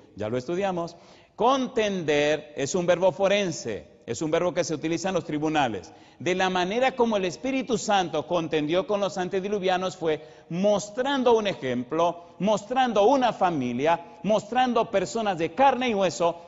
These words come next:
que estaban transitando y caminando en forma opuesta a lo que todo el mundo hacía. Noé y su familia caminaban en la senda de Jehová.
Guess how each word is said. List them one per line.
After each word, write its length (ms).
que 120
estaban 420
transitando 680
y 40
caminando 540
en 80
forma 300
opuesta 840
a 80
lo 120
que 100
todo 180
el 60
mundo 200
hacía. 400
Noé 520
y 40
su 160
familia 500
caminaban 520
en 80
la 100
senda 320
de 80
Jehová. 420